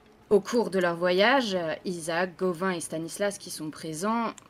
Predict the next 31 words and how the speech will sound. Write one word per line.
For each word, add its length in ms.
ont 160
rencontré 680
Monsieur 800
Delumiel, 880
qui, 560
euh, 180
en 200
compagnie 640
de 160
sa 240
femme, 640
Madame 360
de 100
Polignac, 760
ont 180
une 180
autre 220
utilisation 680
de 80
l'énergie, 680
une 220
été-, 400
une, 580
une 120
utilisation 880
qui 320
vise 320
à 280
déplacer 1040
des 260
objets, 360